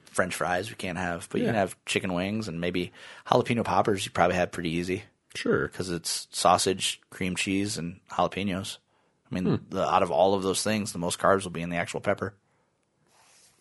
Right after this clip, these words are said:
Speaker 1: So,
Speaker 2: Not bad.
Speaker 1: yeah. So it's, it, it, I think you get away with eating some of that stuff rather than, as long as you make the, the things that go in it healthier. You know, I, I, I don't think I really have to count it as a cheat day. Maybe I won't log everything, but
Speaker 2: Yeah.
Speaker 1: 'cause that's another thing. Apps.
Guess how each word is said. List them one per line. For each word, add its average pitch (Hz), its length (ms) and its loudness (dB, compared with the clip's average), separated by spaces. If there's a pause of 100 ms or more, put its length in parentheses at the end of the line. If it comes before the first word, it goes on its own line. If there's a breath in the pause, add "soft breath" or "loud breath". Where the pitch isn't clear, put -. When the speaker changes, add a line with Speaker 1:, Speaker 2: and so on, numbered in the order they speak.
(100)
Speaker 1:
So, - 160 0
Speaker 2:
Not 87 120 4
bad. 80 240 -2
Speaker 1:
yeah. 82 300 0
So 151 180 4
it's, - 140 2
it, - 40 -2 (180)
it, - 280 -2
I 185 80 2
think 175 180 2
you 123 60 -2
get 117 160 6
away 110 180 4
with 107 120 -2
eating 95 180 -6
some 92 160 -6
of 92 40 -6
that 87 120 -2
stuff - 220 -2
rather 90 200 0
than, 90 220 -6 (380 loud breath)
as 120 100 0
long 135 120 8
as 117 80 0
you 113 60 2
make 110 220 2
the, 95 100 -10 (100)
the 101 100 -2
things 110 320 0
that 98 120 -2
go 98 140 -2
in 104 160 0
it - 160 0 (320)
healthier. 123 540 2 (640)
You 87 100 -12
know, 69 160 -8 (120)
I, 92 100 -10 (180)
I, 82 100 -10 (220)
I 98 80 -4
don't 85 120 -8
think - 140 -10
I 85 60 -6
really 82 160 -8
have 78 80 -8
to - 80 -12
count 80 220 -6
it 80 40 -14
as - 120 -14
a - 20 -12
cheat - 220 -10
day. - 140 -10
Maybe 92 200 -8
I - 20 -4
won't 90 180 -6
log 98 260 2
everything, 113 440 0
but - 160 -2 (380)
Speaker 2:
Yeah. 80 240 -6 (180)
Speaker 1:
'cause 117 140 0
that's 117 220 6
another 113 260 0
thing. 90 260 -8 (180)
Apps. - 420 -2